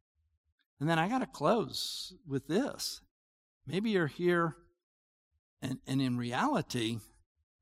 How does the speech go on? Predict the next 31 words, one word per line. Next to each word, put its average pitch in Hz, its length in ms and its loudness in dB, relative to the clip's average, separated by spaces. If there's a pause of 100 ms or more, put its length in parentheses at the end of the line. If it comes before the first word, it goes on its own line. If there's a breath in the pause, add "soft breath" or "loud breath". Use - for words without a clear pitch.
(160)
you, 143 320 -8
you 180 160 4
don't 180 360 2
know 117 180 -4
Christ. - 680 -6 (1120)
That 139 100 -8
might 175 240 2
sound 170 260 2
offensive 147 600 -2
to 131 100 0
you, 117 300 -2 (720)
but, - 200 -6 (480)
but 139 160 -4 (180)
truth - 240 -4
of 202 80 -8
the 190 80 2
matter 180 340 4
is 135 160 0
maybe 202 240 -2
you, 208 160 -2
you 160 220 -2
never 160 400 2
really 156 460 0
have 170 440 2
come 170 280 0
to 151 120 -10
that 151 240 2
place 147 300 0
in 139 80 -2
your 131 140 0
life 127 300 4